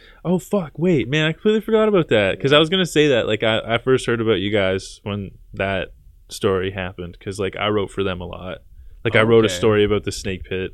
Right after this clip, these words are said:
Speaker 1: and the Hellcat.
Speaker 2: Oh,
Speaker 1: If you
Speaker 2: the
Speaker 1: guys remember
Speaker 2: Hellcat,
Speaker 1: that.
Speaker 2: yeah. The legend of the Hellcat
Speaker 1: Yeah.
Speaker 2: that never,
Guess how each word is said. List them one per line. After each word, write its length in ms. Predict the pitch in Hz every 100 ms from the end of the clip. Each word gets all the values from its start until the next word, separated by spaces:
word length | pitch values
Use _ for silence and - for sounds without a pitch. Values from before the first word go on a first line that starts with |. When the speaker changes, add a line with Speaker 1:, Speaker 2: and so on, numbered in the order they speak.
| -
Speaker 1:
and 360 | 101 92 90 - - - - - - - -
the 300 | - 117 110
Hellcat. 600 | 98 - 92 - 95 87 - - _ - -
Speaker 2:
Oh, 100 | 101
Speaker 1:
If 60 |
you 40 | 101
Speaker 2:
the 100 | 95
Speaker 1:
guys 140 | 92
remember 220 | 98 90
Speaker 2:
Hellcat, 40 | 90
Speaker 1:
that. 220 | 90 87
Speaker 2:
yeah. 240 | 90 90 90 - 95
The 80 |
legend 400 | 92 101 104 104
of 100 | 92 90
the 60 |
Hellcat 440 | 90 87 - 90 101
Speaker 1:
Yeah. 280 | 98 92
Speaker 2:
that 140 | 85 92
never, 420 | 92 92 92 85